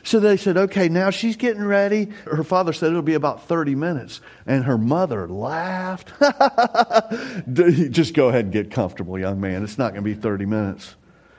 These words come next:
And I'm thinking, "Thirty minutes? Who can't get ready in thirty minutes, right?" Thirty minutes goes by, forty-five, an hour, an hour and a half goes by,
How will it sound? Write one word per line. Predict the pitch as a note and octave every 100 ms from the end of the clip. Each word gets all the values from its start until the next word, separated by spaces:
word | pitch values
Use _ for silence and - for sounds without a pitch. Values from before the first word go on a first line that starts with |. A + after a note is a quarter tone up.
| _
And | B2+
I'm | B2+
thinking, | C3+ A2+ F2+
"Thirty | - C3 G2+
minutes? | F#2 D#3+ F3+ -
Who | G3
can't | G3 G#3 F3+
get | F3
ready | F3+ F#3+
in | F3+ F3
thirty | G3 F#3+
minutes, | F#3+ G#3 A#2 D3
right?" | D#3+ F#3+ - - - - - - - - -
Thirty | B2+ B2
minutes | A2+ B2+ B2
goes | - C#3+ C#3
by, | D#3 G3 F#3 - _ _ _ _ _
forty-five, | G2 G#2+ G#2 A2 B2 -
an | G2+
hour, | - F#2 G2+ C#3 D3 - _ _ _ _
an | A2 -
hour | A2+ B2 B2
and | G#2+
a |
half | F2+ G#2+ G#2 -
goes | G#2 G#2+
by, | - B2 C3